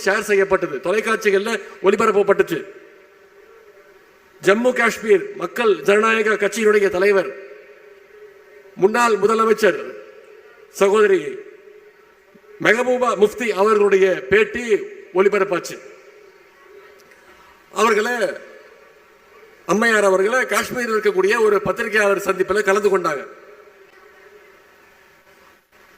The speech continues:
சகோதரி மெஹபூபா முஃப்தி அவர்கள் தங்களுடைய தாய்மொழி காஷ்மீரியில அவங்க பதில் கொடுத்துக்கிட்டு இருந்தாங்க.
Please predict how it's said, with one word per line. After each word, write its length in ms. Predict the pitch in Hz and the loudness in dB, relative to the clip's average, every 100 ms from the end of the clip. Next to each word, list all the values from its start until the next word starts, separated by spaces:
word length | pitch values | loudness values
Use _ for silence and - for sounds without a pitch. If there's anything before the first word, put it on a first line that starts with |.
| _ _ _ _ _ _ _ | _ _ _ _ _ _ _
சகோதரி 520 | - 202 220 214 190 139 - - - - - - - _ _ _ _ - - - - _ _ - | 0 2 4 4 4 2 -8 -16 -20 -20 -20 -20 -20 _ _ _ _ -20 -20 -20 -20 _ _ -2
மெஹபூபா 400 | 190 247 240 220 | 0 0 0 0
முஃப்தி 260 | 202 - 240 | 0 -2 -2
அவர்கள் 380 | 220 190 226 226 | -2 0 -2 -4
தங்களுடைய 480 | 202 208 208 196 170 | -4 -2 0 2 0
தாய்மொழி 680 | - 190 254 247 220 190 - - - - - | -2 0 0 0 2 2 0 -16 -20 -20 -8
காஷ்மீரியில 840 | 185 185 240 254 220 190 233 214 135 - - - - - | -4 -4 -4 -2 0 0 -2 -4 -6 -14 -20 -20 -20 -6
அவங்க 220 | 185 202 | -2 0
பதில் 260 | 170 196 226 | 0 -2 -2
கொடுத்துக்கிட்டு 340 | 185 196 185 | -2 0 0
இருந்தாங்க. 300 | 180 160 120 | 0 -2 -4